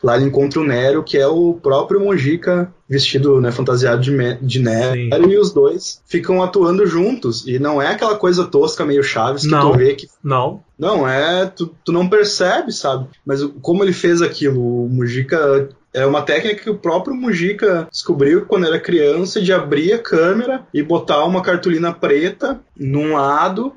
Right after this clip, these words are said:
Speaker 1: mar-, fazer todas as marcações de posicionamento de atores, filmado um, filmar a, a, a sequência,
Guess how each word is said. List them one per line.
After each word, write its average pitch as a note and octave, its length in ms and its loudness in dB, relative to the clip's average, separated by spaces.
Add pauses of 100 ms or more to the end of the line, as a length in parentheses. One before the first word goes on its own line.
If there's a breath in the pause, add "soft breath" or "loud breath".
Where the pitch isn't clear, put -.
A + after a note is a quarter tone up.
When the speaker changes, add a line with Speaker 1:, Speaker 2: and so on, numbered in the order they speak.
(120)
Speaker 1:
mar-, C#3+ 400 -4
fazer D3+ 300 0
todas E3 400 -4
as E3 220 -4 (260)
marcações D#3 680 -2
de F3 80 0
posicionamento C#3+ 840 0
de D#3+ 80 -2
atores, D#3 460 -2 (140 soft breath)
filmado E3+ 540 2
um, F3+ 220 2
filmar D#3+ 500 0
a, C3 220 -2 (300)
a, B2+ 100 -8 (240)
a B2 80 -6
sequência, D#3+ 800 0